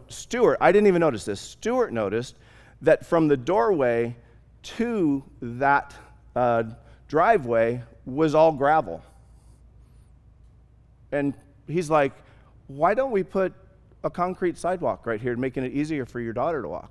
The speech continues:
And I'm like, "Yeah, what he said, we need to do that." You know, and so Stuart figures that out. We can go to the next picture. This is a, kids can be on mission.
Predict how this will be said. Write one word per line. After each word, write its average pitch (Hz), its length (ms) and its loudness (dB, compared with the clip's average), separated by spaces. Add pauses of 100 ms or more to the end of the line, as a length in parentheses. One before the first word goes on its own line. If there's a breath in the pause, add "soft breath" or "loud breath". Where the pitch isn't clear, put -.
(120)
And 123 140 -12
I'm 117 80 -6
like, 110 160 -6 (1600 soft breath)
"Yeah, 135 240 2
what 113 100 -8
he 135 120 -4
said, 90 200 -10
we 135 160 -2
need 147 120 0
to 110 100 -8
do 135 160 -4
that." 113 140 -4
You 165 60 -2
know, 143 100 2
and 147 100 0
so 180 220 4 (180 loud breath)
Stuart 202 600 4 (460)
figures 214 580 4
that 208 220 6
out. 139 260 6
We 160 80 -2
can 170 60 0
go 156 100 2
to 151 60 0
the 135 80 -2
next 139 220 0
picture. 143 420 -2
This 147 200 -6
is 127 120 -8
a, 120 180 0 (880 loud breath)
kids 220 260 6
can 185 180 2
be 165 120 4
on 147 160 4
mission. 120 360 -4